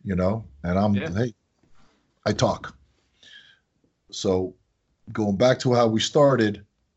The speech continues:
Speaker 1: I, the one thing I want, I wanna leave is, the one <laughs> thing I wanna make sure everybody looks at is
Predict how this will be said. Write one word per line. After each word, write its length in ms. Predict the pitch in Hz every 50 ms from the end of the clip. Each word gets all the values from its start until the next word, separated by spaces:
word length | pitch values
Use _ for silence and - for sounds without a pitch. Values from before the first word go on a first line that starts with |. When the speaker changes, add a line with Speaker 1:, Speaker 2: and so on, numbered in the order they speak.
| _ _ _ -
Speaker 1:
I, 200 | 101 101 95 - _ _ 95 90
the 80 | 98 98
one 260 | 98 107 127 127 127 - -
thing 160 | 127 113 110
I 60 | 104
want, 320 | 101 98 98 98 98 98 -
I 80 | - 95
wanna 380 | 92 92 92 92 90 87 82 - - -
leave 440 | 87 90 95 110 117 117 107 92 95
is, 400 | 92 95 92 90 87 - - - _ _ _ _ _ _ _ _ _ _ _ _ _ _ _ _ _ _ _ _ _ _ _ _ _ _
the 80 | - 101
one 260 | 98 113 139 135 127
<laughs> 80 | - -
thing 160 | - 143 135 131 -
I 60 | - 127
wanna 240 | 117 110 113 113
make 240 | 107 110 113 110 107
sure 220 | 107 - 117 107 107
everybody 440 | 110 120 117 107 107 101 98 98 95 95 - - _ -
looks 360 | 95 98 107 110 104 - -
at 200 | 95 87 85 76
is 340 | 82 85 85 82 78 -